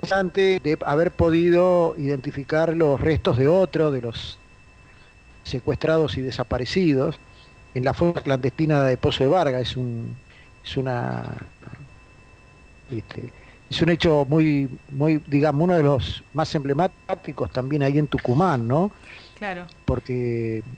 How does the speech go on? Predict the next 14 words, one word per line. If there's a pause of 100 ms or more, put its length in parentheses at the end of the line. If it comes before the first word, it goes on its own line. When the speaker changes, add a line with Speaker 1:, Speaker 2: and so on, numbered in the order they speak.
(100)
Speaker 1:
no
por
casualidad
se
llama
Pozo. (640)
Ahí
iban
a
pare-,
a, (1800)
a,
a
parar